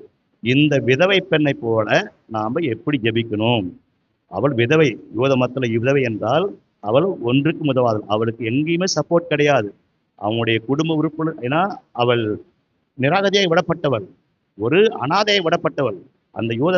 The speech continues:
சமுதாயத்துல விதவை கைம்பெண் என்றாலே எந்த ஒரு சப்போர்ட்டும் கிடைக்காது, எந்த ஒரு ஆதரவும் கிடைக்காது, குடும்ப உறவினர் கூட ஒதுக்கி வச்சிருவாங்க. அவள் நிராகதியா இருந்தால், ஒன்றும் இல்லாம இருந்தால், எனவே அவளுக்கு நீதி தேவைப்படுது.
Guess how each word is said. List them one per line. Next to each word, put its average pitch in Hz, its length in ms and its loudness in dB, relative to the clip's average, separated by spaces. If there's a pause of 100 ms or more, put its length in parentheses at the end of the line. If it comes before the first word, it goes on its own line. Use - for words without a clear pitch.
சமுதாயத்துல 147 560 0
விதவை 156 260 2 (100)
கைம்பெண் 151 380 2
என்றாலே 123 580 0 (240)
எந்த 156 280 0 (100)
ஒரு 165 160 6
சப்போர்ட்டும் 165 440 0
கிடைக்காது, 139 440 0 (360)
எந்த 160 320 2
ஒரு 160 240 2
ஆதரவும் 170 460 -2
கிடைக்காது, 143 420 0 (280)
குடும்ப 165 320 2
உறவினர் 156 380 2
கூட 180 180 0
ஒதுக்கி 180 300 0
வச்சிருவாங்க. 156 440 0 (260)
அவள் 135 320 2 (180)
நிராகதியா 143 640 2
இருந்தால், 113 420 2 (280)
ஒன்றும் 196 420 4
இல்லாம 160 280 4
இருந்தால், 117 420 0 (300)
எனவே 151 240 2 (160)
அவளுக்கு 202 380 4 (200)
நீதி 190 300 2
தேவைப்படுது. 143 560 2